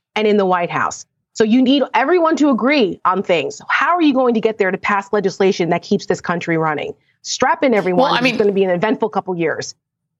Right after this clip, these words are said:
Speaker 2: Yeah, I mean, I don't, I don't think they're gonna pass it. It doesn't seem like that's the goal because, you know, Tim Miller, it, it, it strikes me that, right, in the end, the purpose of the coup two years ago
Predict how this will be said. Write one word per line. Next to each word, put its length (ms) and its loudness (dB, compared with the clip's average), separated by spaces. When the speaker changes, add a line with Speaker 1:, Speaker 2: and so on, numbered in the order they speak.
Speaker 2:
Yeah, 220 2
I 160 0
mean, 120 0
I 100 2
don't, 100 4
I 80 2
don't 160 0
think 180 0
they're 120 0
gonna 140 0
pass 260 -2
it. 120 -2
It 100 0
doesn't 220 0
seem 160 0
like 120 0
that's 180 -4
the 100 -2
goal 220 2
because, 340 -2
you 80 2
know, 100 0
Tim 340 -2
Miller, 300 2
it, 220 0
it, 200 -4
it 120 -2
strikes 460 -2
me 160 2
that, 180 0
right, 280 -2
in 260 2
the 180 2
end, 480 -2
the 100 0
purpose 500 -2
of 140 0
the 120 0
coup 600 2
two 180 0
years 380 2
ago 520 -2